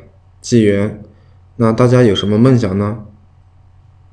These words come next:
可以现在闭上眼睛，想想你二零一六年的一些计划和梦想，因为我们都是有梦想的人嘛。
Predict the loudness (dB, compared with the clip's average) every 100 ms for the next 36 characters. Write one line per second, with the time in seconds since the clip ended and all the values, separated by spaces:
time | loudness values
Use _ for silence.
0 | _ _ -20 _ _ _ _ _ -8 -2
1 | -2 0 -2 0 -2 -2 -2 -2 -2 -4
2 | -6 -4 -4 -4 -10 -8 -6 -4 -4 -2
3 | -4 -2 0 0 0 2 2 0 -2 -2
4 | -4 -4 -4 -2 -4 -8 -12 -8 -2 0
5 | -2 -6 -12 -12 -18 -20 -20 -20 -20 -20
6 | -20 -20 -20 -4 2 2 2 0 -2 -4
7 | 0 -2 0 -2 0 2 0 0 -6 -6
8 | -8 -10